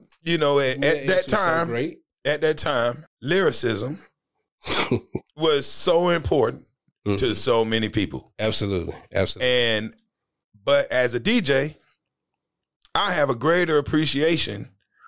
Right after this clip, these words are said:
Speaker 1: for the M C as more than a lyricist.
Speaker 2: You're biased.
Speaker 1: No, no, the M C has more to offer than just his poetical lyricism.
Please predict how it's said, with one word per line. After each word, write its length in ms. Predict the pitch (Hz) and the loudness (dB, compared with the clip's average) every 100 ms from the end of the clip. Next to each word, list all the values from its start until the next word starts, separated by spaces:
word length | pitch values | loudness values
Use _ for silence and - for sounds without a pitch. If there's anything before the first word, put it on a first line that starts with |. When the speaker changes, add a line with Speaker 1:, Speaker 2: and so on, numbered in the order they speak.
| _ | _
Speaker 1:
for 160 | 135 131 | -2 0
the 80 | 131 | 2
M 180 | 151 | 0
C 300 | 135 156 151 | 2 2 2
as 180 | 139 127 | 2 0
more 300 | 123 156 151 | -2 0 2
than 200 | 131 127 | 0 -2
a 60 | 131 | 0
lyricist. 800 | 160 175 139 - 180 - - - - _ _ - _ _ _ 110 | 2 2 0 0 0 -2 -6 -16 -20 _ _ -20 _ _ _ -4
Speaker 2:
You're 120 | 104 | -2
biased. 680 | 95 92 82 82 - - - _ _ _ - | -2 -4 -4 -4 -6 -6 -18 _ _ _ -14
Speaker 1:
No, 340 | 165 214 254 | -4 0 0
no, 300 | 196 220 240 | 0 0 2
the 160 | 151 147 | 0 0
M 200 | 190 190 | 0 0
C 500 | - 196 185 160 - - - _ _ - | 0 0 0 -4 -8 -20 -20 _ _ -10
has 480 | - 143 135 110 | -2 2 2 0
more 260 | 120 156 185 | -2 0 2
to 200 | - 160 | 0 -2
offer 500 | 139 139 113 - 110 - 104 | 2 2 2 0 -2 -6 -2
than 420 | 127 117 110 104 | 2 2 -2 -4
just 580 | 117 147 147 131 - - _ _ | 0 4 4 2 -2 -6 _ _
his 220 | 135 143 | -2 -2
poetical 640 | - 131 131 143 139 - 127 | 0 0 4 2 2 0 0
lyricism. 800 | 131 160 120 - 110 87 90 | 2 0 2 2 0 -2 -10